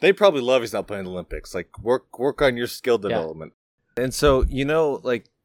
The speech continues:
Speaker 1: that Ben Simmons is bad offensively, but y-, y-, you know, you, you're not surprised. Like, you're not expecting James Harden numbers or him to be, shoot like Kevin Durant does. Well, not James Harden this last round of the playoffs. But Norwin James,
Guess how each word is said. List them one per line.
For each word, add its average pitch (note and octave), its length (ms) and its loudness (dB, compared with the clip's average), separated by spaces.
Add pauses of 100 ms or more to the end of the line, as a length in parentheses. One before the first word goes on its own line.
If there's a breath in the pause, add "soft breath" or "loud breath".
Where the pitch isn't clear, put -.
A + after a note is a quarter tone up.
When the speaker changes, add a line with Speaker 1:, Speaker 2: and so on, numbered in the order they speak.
Speaker 1:
that B2 160 -6
Ben E3 200 0
Simmons C3 440 -4
is G2 380 -8 (260)
bad A2 260 2
offensively, E2+ 520 -6
but F2 180 -12
y-, G2+ 220 -14
y-, F#2+ 160 -20
you A#2+ 220 -6
know, G#2 100 -2
you, A2+ 200 -4
you're B2 240 -10
not C3+ 180 0
surprised. F#2+ 520 -2
Like, F2+ 100 -6
you're G#2 120 -6
not G#2+ 80 0
expecting G#2 480 -4
James F#2+ 300 -8
Harden F2 320 -4
numbers D#2+ 460 -8
or D#2 180 -10 (560 soft breath)
him G2+ 160 -12
to F#2+ 80 -8
be, E2+ 340 -14
shoot G#2+ 260 -8
like F#2+ 120 -6
Kevin F#2 200 -8
Durant F2 240 -6
does. D2+ 400 -14 (140)
Well, G2 140 -10
not F#2 420 -6
James F2+ 220 -8
Harden F2 240 -4
this - 340 -10
last F#2 320 -8 (840)
round E2+ 240 -8
of D#2+ 80 -18
the D#2 60 -20
playoffs. - 380 -6
But F#2+ 80 -12
Norwin C3+ 320 0
James, G2+ 220 -4